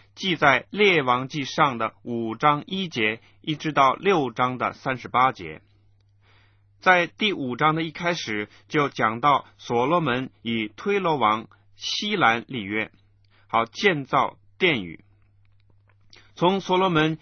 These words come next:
与西兰王使臣的对话当中，我们可以看到所罗门建殿的动机。下面呢，我们一同来看一看五章的三到六节。列王记上五章的三到六节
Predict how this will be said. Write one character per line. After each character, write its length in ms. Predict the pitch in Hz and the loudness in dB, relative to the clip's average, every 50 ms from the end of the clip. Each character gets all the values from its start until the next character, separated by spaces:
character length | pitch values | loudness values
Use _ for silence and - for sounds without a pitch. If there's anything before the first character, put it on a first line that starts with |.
| - - | -14 -10
与 160 | - 123 127 | -6 -6 -6
西 300 | 131 - - - 214 208 | -6 -6 -6 -4 -4 -2
兰 240 | 196 190 175 175 160 | 0 2 0 2 2
王 300 | 131 120 123 127 131 120 _ | 2 2 2 0 -4 -10 _
使 440 | - - - - - 117 113 110 101 | -16 -14 -12 -10 -6 -6 -6 -6 -6
臣 240 | - - 117 120 147 | -8 -8 -6 -4 -4
的 80 | 156 | -4
对 200 | 135 - 175 170 | -2 -2 -2 -2
话 200 | 156 - 131 117 | 0 0 0 0
当 180 | 117 117 120 123 | 0 -2 -4 -2
中， 220 | 127 131 135 135 - - - - - - | -4 -6 -6 -6 -10 -16 -20 -20 -12 -6
我 80 | 117 | -6
们 80 | 120 123 | -6 -4
可 140 | - 156 151 | -2 -2 -2
以 80 | 151 | -2
看 360 | 151 - - 175 165 156 147 | -4 -4 -4 -2 -2 -2 0
到 260 | 135 143 127 113 - - - _ - | 0 2 2 2 0 -4 -16 _ -20
所 320 | - - - 113 110 113 | -14 -6 -4 -2 -2 0
罗 140 | 120 120 113 | -2 -2 -4
门 280 | 110 107 110 117 135 - _ | -2 -4 -6 -6 -8 -14 _
建 340 | - - 190 180 147 135 131 | -6 0 0 0 0 0 -4
殿 220 | - 139 127 113 | -4 -6 -6 -4
的 100 | 107 107 | -6 -8
动 300 | - - 196 170 131 123 | -2 0 0 0 0 -2
机。 260 | - 143 139 139 - _ _ _ _ _ _ _ _ _ _ - | -4 -4 -6 -6 -6 _ _ _ _ _ _ _ _ _ _ -10
下 160 | - - 208 208 | -2 2 2 2
面 180 | 190 185 175 | 4 2 4
呢， 140 | 165 156 147 | 4 4 2
我 80 | 131 123 | 2 0
们 120 | 139 165 | 0 -2
一 60 | 160 | -2
同 240 | - - 135 127 131 | -4 -6 -8 -6 -2
来 160 | 127 120 123 | 0 0 0
看 340 | - - - - 180 160 139 | -2 -4 -2 0 2 2 2
一 60 | 127 | 0
看 320 | - - 139 131 123 113 _ - - - _ | -2 0 2 2 2 0 _ -14 -20 -20 _
五 320 | - 131 123 120 120 117 | -8 -6 -4 -4 -4 -4
章 300 | 120 - 165 170 175 170 | 0 2 2 2 2 2
的 200 | 151 131 113 - _ _ - | 2 2 2 0 _ _ -18
三 380 | - - 165 165 165 170 170 | -6 2 2 2 2 2 -2
到 220 | 160 170 147 123 113 | 2 2 2 2 4
六 220 | 127 160 151 113 | 2 0 0 -2
节。 320 | - - 92 90 92 - - _ _ _ _ _ _ _ _ _ _ _ _ | -2 -6 -8 -8 -8 -10 -12 _ _ _ _ _ _ _ _ _ _ _ _
列 160 | - 180 190 185 | -2 -2 0 2
王 200 | 160 156 151 143 | 2 0 0 0
记 160 | 156 156 147 | -2 -4 -4
上 400 | - - 180 170 151 135 117 - _ _ - | -2 2 2 4 4 4 0 -4 _ _ -12
五 280 | 113 113 113 110 113 110 | -8 -6 -6 -6 -6 -2
章 200 | - 151 151 143 | -2 -2 0 -2
的 100 | 120 110 | -4 -8
三 300 | - - 151 156 151 147 | -4 -2 -2 0 0 -2
到 160 | 151 143 123 | -2 -2 -2
六 180 | 120 135 139 | -2 -2 -2
节 320 | 120 - 107 95 95 95 | -4 -4 -6 -6 -6 -6